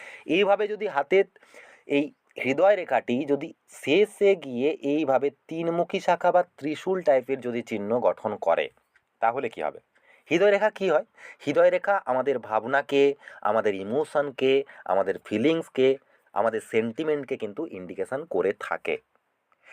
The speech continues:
এটিকে অনেকে স্বাস্থ্য রেখাও বলে থা-, বলে থাকেন, কারণ আপনার ভাবনা চিন্তা আপনার কিন্তু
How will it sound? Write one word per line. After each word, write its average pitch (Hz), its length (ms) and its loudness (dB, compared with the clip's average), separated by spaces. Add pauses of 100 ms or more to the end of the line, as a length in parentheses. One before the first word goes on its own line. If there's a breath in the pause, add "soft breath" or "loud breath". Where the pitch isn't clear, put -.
(160 loud breath)
এটিকে 156 540 2 (200 loud breath)
অনেকে 156 320 0
স্বাস্থ্য - 540 0
রেখাও 160 440 4
বলে 98 300 0
থা-, 92 260 -4
বলে 98 180 -2
থাকেন, 82 300 -2 (240)
কারণ 143 300 0 (320 loud breath)
আপনার 135 440 0
ভাবনা 123 460 -2
চিন্তা 185 480 -2
আপনার 147 440 0
কিন্তু 156 500 0